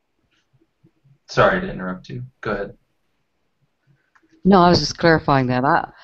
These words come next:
Speaker 2: I don't really have an answer to this question. I'm hoping somebody else is gonna jump up with that.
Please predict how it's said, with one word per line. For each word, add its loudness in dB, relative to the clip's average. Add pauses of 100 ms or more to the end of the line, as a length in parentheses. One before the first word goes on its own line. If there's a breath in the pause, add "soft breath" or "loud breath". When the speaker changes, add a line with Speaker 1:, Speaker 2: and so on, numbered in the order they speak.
(220 soft breath)
Speaker 2:
I 2
don't 2
really 0
have -2
an 0
answer -4
to -12
this -10
question. -6
I'm -4
hoping -4
somebody -4
else -2
is -10
gonna -4
jump -6
up -2
with -8
that. -4